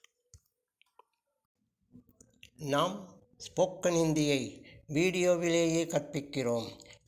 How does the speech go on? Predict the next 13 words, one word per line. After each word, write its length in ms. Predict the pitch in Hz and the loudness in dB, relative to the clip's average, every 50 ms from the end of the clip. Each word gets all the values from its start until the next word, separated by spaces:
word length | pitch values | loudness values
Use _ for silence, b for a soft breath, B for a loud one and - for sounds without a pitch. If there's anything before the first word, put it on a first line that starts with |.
| - - - | -14 -8 -4
ஹிந்தியில் 520 | 165 185 190 196 196 196 185 190 180 185 | -4 -2 0 0 0 0 0 -2 -4 -6
பேசுவதற்கு 840 | - 160 170 165 165 160 160 165 151 156 151 - - - 156 - - | -4 -2 -2 -2 -2 -2 -2 0 0 -2 -4 -4 -6 -10 -10 -10 -6
தேவையான 640 | - 160 156 156 151 165 160 160 156 156 151 151 151 | -2 0 0 2 2 2 2 2 2 2 2 0 -2
விஷயங்களை 960 | 131 135 - - 165 165 156 151 143 131 143 156 160 147 127 - - - B B B B B B | -4 -4 -2 0 2 2 2 2 2 2 2 2 2 2 0 -4 -8 -14 B B B B B B
ஒரே 260 | - 143 156 175 190 185 | -2 2 4 4 4 2
பேப்பரில் 580 | 190 - 165 160 160 160 160 151 156 151 143 | 2 0 0 0 0 0 0 0 0 0 -2
தொகுத்திருக்கிறோம். 1000 | 147 160 143 143 143 143 - 147 143 127 - - - 143 123 120 117 113 107 95 - B B B B B B | -2 -2 -2 -2 -4 -4 -2 -2 -2 -2 -4 -6 -6 -4 -2 -2 -2 -2 -4 -6 -12 B B B B B B
அதன் 340 | - 131 139 131 127 117 | -4 0 0 0 -2 -2
பி 200 | - 151 156 170 | -2 -2 0 0
டி 140 | 170 175 170 | 0 2 2
எஃப் 240 | 170 175 180 175 - - - - - _ _ _ _ _ _ - | 2 0 0 -2 -6 -14 -18 -20 -20 _ _ _ _ _ _ -10
ரூபாய் 440 | 147 139 147 151 139 143 135 131 123 | -4 0 0 2 2 2 2 2 0
நூறு. 480 | 117 123 139 147 139 135 117 101 - | 0 0 0 0 0 0 -2 -4 -6